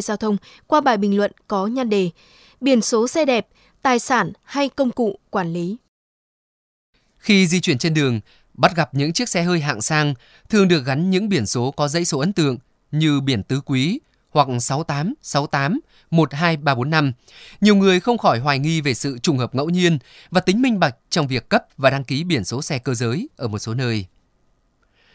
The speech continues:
Speaker 2: Dự thảo nghị quyết của Quốc hội về thí điểm cấp quyền lựa chọn sử dụng biển số ô tô thông qua đấu giá mới được Ủy ban Thường vụ Quốc hội thông qua mới đây và dự kiến trình Quốc hội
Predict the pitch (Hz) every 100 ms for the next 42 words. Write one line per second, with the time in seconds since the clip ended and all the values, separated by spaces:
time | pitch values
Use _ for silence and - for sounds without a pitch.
0 | _ _ - 143 190 151 127 151 165 233
1 | - 127 185 175 139 113 135 117 156 190
2 | 131 95 262 - 170 117 131 120 147 113
3 | - _ - 156 147 143 160 131 92 131
4 | 170 151 143 135 - 151 131 123 135 139
5 | 120 165 262 - - - 185 254 190 131
6 | 156 190 170 120 120 120 208 185 143 110
7 | 127 120 113 135 135 123 110 _ _ _
8 | 123 143 127 113 135 127 135 214 170 110
9 | 175 160 131